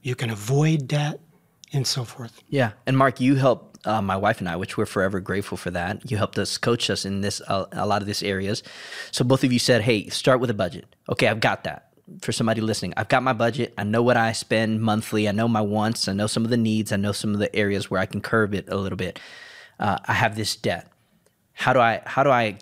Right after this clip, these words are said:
Speaker 2: get out of that so I can start about building? How do I just cover up that hole? Where would you say somebody start? What's the f-, one thing that you would, uh, somebody could start with?
Speaker 1: Well, if you're in debt, particularly high interest debt like credit card debt,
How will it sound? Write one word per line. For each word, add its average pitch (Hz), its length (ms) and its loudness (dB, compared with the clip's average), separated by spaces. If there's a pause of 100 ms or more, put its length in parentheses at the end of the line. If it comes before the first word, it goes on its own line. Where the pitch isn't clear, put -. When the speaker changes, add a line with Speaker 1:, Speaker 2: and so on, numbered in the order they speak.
Speaker 2:
get 117 160 -2
out 113 200 2
of 104 100 -4
that 107 220 -2
so - 120 -2
I 101 60 0
can 107 100 -6
start 117 280 2
about 101 460 -4
building? 113 400 0
How 117 160 2
do 117 60 2
I 113 80 4
just - 320 -6 (180)
cover 127 300 4
up 120 100 -6
that 107 140 0
hole? 95 560 -2 (120)
Where 120 200 2
would 117 220 0
you 110 280 0
say 107 220 -2
somebody 98 300 -2
start? - 260 -4
What's 113 160 0
the 107 60 -4
f-, - 200 -10
one 120 300 0
thing 101 200 -4
that 98 100 -4
you 95 100 -6
would, 90 160 -10 (200)
uh, 82 340 -2 (200)
somebody 92 300 -2
could - 100 -6
start - 260 -2
with? - 100 -14 (520)
Speaker 1:
Well, 196 180 8
if 285 220 2
you're 208 160 6
in 254 160 6
debt, 180 240 4
particularly 220 480 2
high 165 260 -2
interest 165 680 4 (180)
debt 165 220 4
like 151 200 0
credit 156 280 0
card 160 280 -2
debt, 160 280 0